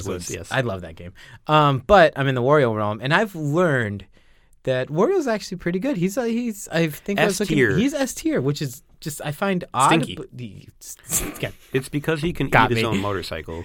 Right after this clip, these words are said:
Speaker 2: He can, and
Speaker 1: That's
Speaker 2: he can
Speaker 1: a,
Speaker 2: just
Speaker 1: you
Speaker 2: heal
Speaker 1: know.
Speaker 2: himself.
Speaker 3: 'Cause
Speaker 2: But, like,
Speaker 1: Yeah.
Speaker 3: how many characters can eat a motorcycle?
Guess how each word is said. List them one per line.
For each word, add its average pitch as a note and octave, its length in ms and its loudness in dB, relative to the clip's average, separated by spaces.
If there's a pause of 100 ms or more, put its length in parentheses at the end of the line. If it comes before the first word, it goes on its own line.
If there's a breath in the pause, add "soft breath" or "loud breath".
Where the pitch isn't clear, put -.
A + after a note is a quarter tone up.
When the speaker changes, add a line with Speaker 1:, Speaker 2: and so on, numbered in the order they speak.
Speaker 2:
He F3+ 120 6
can, C#3 420 0
and F3 140 4
Speaker 1:
That's D3 100 0
Speaker 2:
he - 60 -6
can D3 100 -2
Speaker 1:
a, - 20 -2
Speaker 2:
just B2 220 -2
Speaker 1:
you C#3+ 40 2
Speaker 2:
heal F#3+ 80 4
Speaker 1:
know. E3 80 2
Speaker 2:
himself. G#2+ 300 -4
Speaker 3:
'Cause G3 180 6
Speaker 2:
But, F#3 60 0
like, E3+ 180 4
Speaker 1:
Yeah. E2+ 80 -10
Speaker 3:
how D3+ 120 -2
many D#3+ 140 2
characters C#3+ 400 2
can A2+ 180 -10
eat B2 100 -4
a A2+ 60 -2
motorcycle? G2+ 720 -6